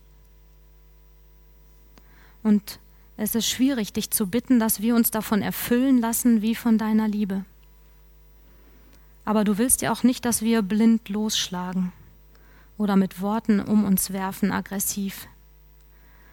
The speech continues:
Du willst nicht, dass wir uns zum Richter machen. Du willst uns als deine Boten. Ja, Herr, und dann bitten wir dich doch das. Gib uns doch ein neues Herz.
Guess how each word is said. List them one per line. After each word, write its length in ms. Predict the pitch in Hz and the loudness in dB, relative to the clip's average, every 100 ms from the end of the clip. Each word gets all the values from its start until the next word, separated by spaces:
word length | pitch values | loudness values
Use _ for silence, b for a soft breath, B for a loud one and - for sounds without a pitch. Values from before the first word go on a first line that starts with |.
| b | b
Du 120 | - | -2
willst 220 | 214 247 269 | 0 2 0
nicht, 120 | 240 | 2
dass 180 | 233 - | -2 0
wir 100 | 226 | 2
uns 240 | 226 - | 2 2
zum 220 | 233 208 | 4 4
Richter 440 | 202 226 - 202 180 | 2 -2 -4 -6 -4
machen. 400 | 185 - 190 180 - - _ _ b b b b b b b - | -4 -4 -4 -4 -12 -20 _ _ b b b b b b b -6
Du 140 | 214 | -2
willst 180 | 233 233 | -2 2
uns 160 | 233 | 0
als 220 | 220 214 - | 0 -4 -2
deine 280 | 220 214 | 2 2
Boten. 480 | 202 202 202 - 185 - b b b b b b b - - _ b b b b b b - | 2 -4 -4 -2 -2 -4 b b b b b b b -20 -20 _ b b b b b b -4
Ja, 140 | 214 | -2
Herr, 180 | 214 226 | 2 2
und 120 | 220 | 2
dann 120 | 202 | 2
bitten 300 | 202 - 208 | -2 0 0
wir 120 | 175 | 0
dich 220 | 180 190 - | -6 -8 -10
doch 220 | 190 - | -14 -12
das. 360 | 196 190 - - - _ _ b b b - | -12 -10 -12 -16 -20 _ _ b b b -4
Gib 200 | 262 254 | -2 0
uns 240 | 190 185 | 2 2
doch 200 | - 190 | 0 -4
ein 200 | - 190 | 0 2
neues 420 | 190 190 190 190 202 | 2 0 0 0 -2
Herz. 400 | 185 190 - | -6 -6 -8